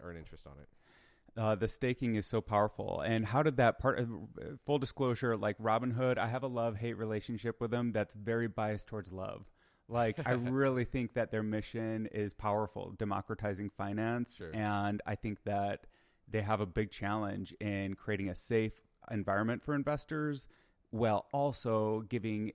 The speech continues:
Speaker 2: access to, like, these type of, you know, opportunities in crypto and in advanced trading and stuff like that. So that's a pretty big deal,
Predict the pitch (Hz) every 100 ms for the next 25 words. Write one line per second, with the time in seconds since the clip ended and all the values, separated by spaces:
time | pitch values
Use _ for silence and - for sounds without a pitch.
0 | - 113 110 - 104 95 - 104 101 101
1 | 123 - 110 101 104 98 90 - _ _
2 | - 110 101 98 - 117 117 110 139 120
3 | 104 104 95 101 - 135 - 104 98 98
4 | - 104 101 98 98 - - 98 98 90
5 | 117 110 - - 120 101 95 95 98 107
6 | 104 98 104 - - - - _ - -
7 | 117 104 101 95 98 - 135 - - 131
8 | 123 110 113 135 110